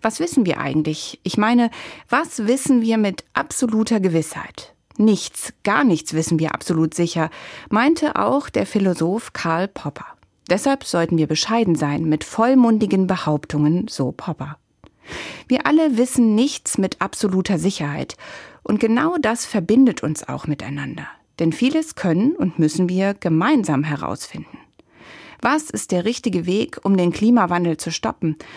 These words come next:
Wie schaffen wir es, die Schere zwischen Arm und Reich nicht weiter auseinandergehen zu lassen? Darüber wird in der kommenden Zeit, bis zur Bundestagswahl, viel gestritten werden.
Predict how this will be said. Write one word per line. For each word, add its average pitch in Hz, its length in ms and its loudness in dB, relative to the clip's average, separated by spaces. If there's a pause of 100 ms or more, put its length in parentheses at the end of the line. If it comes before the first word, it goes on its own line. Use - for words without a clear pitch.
(300)
Wie 285 140 6
schaffen 285 400 2
wir 233 140 0
es, 214 140 -4
die 202 140 0
Schere 254 400 2
zwischen 190 460 -2
Arm 240 260 2
und 175 240 0
Reich 196 400 -2
nicht 185 220 -2
weiter 202 340 0
auseinandergehen 175 760 0
zu 165 100 -6
lassen? 151 400 -6 (640)
Darüber 180 600 0
wird 175 180 -2
in 170 140 0
der 156 100 0
kommenden 220 460 2
Zeit, 190 540 -4 (200)
bis 160 200 -4
zur 156 120 -2
Bundestagswahl, 196 920 0
viel 208 300 2
gestritten 170 540 -2
werden. - 260 -14